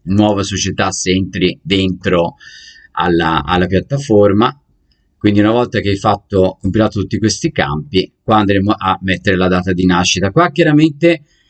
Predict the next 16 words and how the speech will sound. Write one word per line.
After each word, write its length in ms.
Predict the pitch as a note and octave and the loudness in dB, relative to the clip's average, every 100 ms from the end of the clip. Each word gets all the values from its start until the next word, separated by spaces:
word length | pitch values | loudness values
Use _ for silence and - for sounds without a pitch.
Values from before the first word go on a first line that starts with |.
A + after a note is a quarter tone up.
| _ _ - | _ _ -6
attenzione, 760 | - C#3+ E3+ F3 - F3+ E3+ | -2 0 2 0 2 2 4
età 200 | D#3+ D3+ | 2 2
minima 520 | D#3 C#3+ C#3+ C#3 C3 B2+ | 2 4 4 4 0 -4
sono 520 | - B2+ B2+ C3+ _ | 0 0 0 -4 _
quindici 480 | - B2+ B2+ C3+ - | -2 0 2 0 2
anni, 540 | C#3 B2+ B2 A#2+ B2+ B2+ | 0 0 0 2 0 -2
nel 80 | G#2 | -6
senso 320 | A#2+ A2 G#2 | -4 -4 -2
quindici 320 | A2+ B2 B2 | -2 0 0
anni 160 | A2+ A2+ | 0 -2
inteso 340 | G#2+ A#2 G#2+ | 0 0 0
sedici 460 | G#2 B2+ A#2+ B2 C3 | -2 -2 0 0 0
anni, 580 | A#2+ A#2 A2+ A#2 A#2+ B2 _ | 2 0 0 0 0 -2 _
perché 280 | - G2 G#2 | -10 -2 -2
comunque, 600 | G2 A2 G#2+ G#2+ A#2 A2+ | 0 2 2 2 0 0
ed 380 | - E3+ E3+ D3 | 2 4 4 4